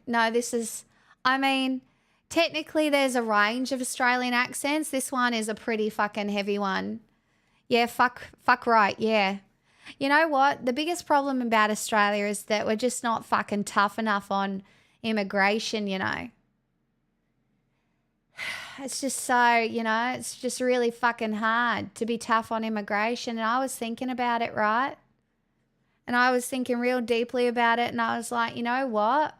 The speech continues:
Well, I think we should just give up, you know?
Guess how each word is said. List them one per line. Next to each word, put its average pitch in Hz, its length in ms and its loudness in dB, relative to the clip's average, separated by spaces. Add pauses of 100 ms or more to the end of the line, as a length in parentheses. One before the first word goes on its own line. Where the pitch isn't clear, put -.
(920)
Well, 214 100 -2
I 247 200 6
think 254 260 -4
we 247 100 -2
should 240 240 -6
just 233 580 -2 (1160)
give 240 220 0
up, 233 280 4 (1120)
you 220 160 -4
know? 247 360 -2